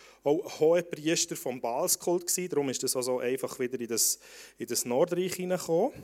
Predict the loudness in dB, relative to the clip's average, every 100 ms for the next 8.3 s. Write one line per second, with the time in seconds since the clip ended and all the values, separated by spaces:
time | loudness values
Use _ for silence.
0 | -20 -20 _ _ -20 -20 -20 -20 -20 -20
1 | _ 0 6 8 8 8 8 10 8 4
2 | 2 2 4 6 8 8 6 4 -2 -2
3 | -8 0 2 2 2 2 2 2 0 -2
4 | -6 -6 -2 0 0 2 0 -2 -6 -6
5 | -6 -4 -6 -6 0 2 4 0 0 -2
6 | -2 -2 -4 -4 -14 -20 _ _ _ -20
7 | -20 -20 -20 -20 -20 -20 -20 _ 2 6
8 | 8 6 2